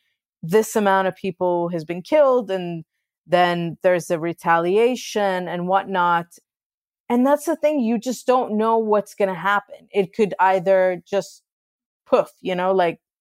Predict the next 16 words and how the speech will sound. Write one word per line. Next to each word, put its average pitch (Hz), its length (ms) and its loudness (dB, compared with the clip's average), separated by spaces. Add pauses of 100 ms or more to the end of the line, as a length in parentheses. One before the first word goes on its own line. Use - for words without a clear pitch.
(100)
nothing's 185 540 -2
happening 190 480 0
anymore, 240 520 -2 (300)
or 254 200 4
it 233 280 -4
could, 208 240 -2
like, 175 300 -2 (640)
snowball 196 640 2
into 180 240 -6
something 170 440 -8
bigger. - 420 -12 (420)
But 202 320 2
my 226 420 2
guess 220 460 0
is 190 220 -4
that 175 420 0